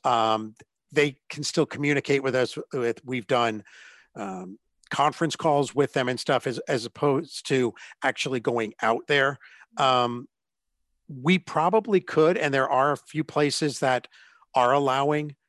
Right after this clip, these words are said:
people to go back into, but it's just, again, going back to, we wanna kinda be respectful. And I think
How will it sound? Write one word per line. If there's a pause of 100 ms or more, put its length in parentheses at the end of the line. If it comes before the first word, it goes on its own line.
(180)
people
to
go
back
into,
but
it's
just, (560)
again,
going
back
to,
we
wanna
kinda
be
respectful. (100)
And
I
think